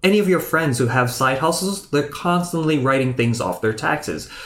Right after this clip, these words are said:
So certain things like business meals,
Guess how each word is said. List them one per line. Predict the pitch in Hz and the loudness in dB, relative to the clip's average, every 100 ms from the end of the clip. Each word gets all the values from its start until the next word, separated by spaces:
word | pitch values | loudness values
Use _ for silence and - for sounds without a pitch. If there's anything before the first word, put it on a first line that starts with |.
| - | -14
So | - 165 160 160 156 | 0 2 4 2 -2
certain | - 208 202 180 | 0 2 2 4
things | 170 143 131 | 2 2 2
like | 131 117 120 | 2 2 2
business | 160 143 120 - | 2 4 0 0
meals, | 98 95 82 - | -2 -2 -2 -6